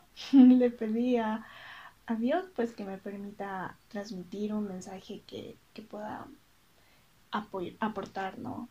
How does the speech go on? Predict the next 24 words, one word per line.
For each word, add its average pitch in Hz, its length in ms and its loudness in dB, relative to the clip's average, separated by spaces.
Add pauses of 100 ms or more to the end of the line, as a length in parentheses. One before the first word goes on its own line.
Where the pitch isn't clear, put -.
Ayudar, 214 680 0
que - 160 -14 (280)
pueda 190 200 -10
construir 233 800 -6 (600)
y, 202 800 -6 (600)
y 214 100 -8
que 208 120 -6
genere 202 400 -8
información 220 600 -8
de - 80 -10
calidad. - 400 -12 (1300)
En 226 320 4
las 220 440 0
últimas 247 380 2
semanas 233 540 -2
estábamos 240 880 2
haciendo 220 760 -8
con 190 340 -12
algunas 208 360 -8
amigas 220 500 -6 (200)
una 240 300 0
miniserie 247 800 2 (520)
de 208 440 -4
programas 185 580 -8